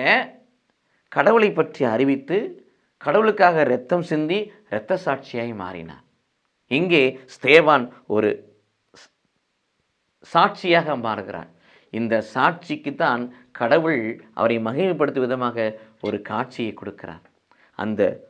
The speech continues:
மரண தருவாயில் இருக்கின்ற பொழுது, பிரியமானவர்களே, அவர் கண்கள் திறக்கப்பட்டு வானம் திறந்திருப்பதையும்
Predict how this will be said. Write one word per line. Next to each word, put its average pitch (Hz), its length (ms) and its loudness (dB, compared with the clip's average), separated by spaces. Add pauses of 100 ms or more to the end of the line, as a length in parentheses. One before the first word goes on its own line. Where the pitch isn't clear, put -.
(100)
மரண 131 440 2
தருவாயில் 135 460 6
இருக்கின்ற 127 360 2
பொழுது, 113 240 -2
பிரியமானவர்களே, 117 680 -4 (160)
அவர் 110 260 -6
கண்கள் 135 420 -6
திறக்கப்பட்டு 127 640 -2 (340)
வானம் 262 560 10
திறந்திருப்பதையும் 240 800 6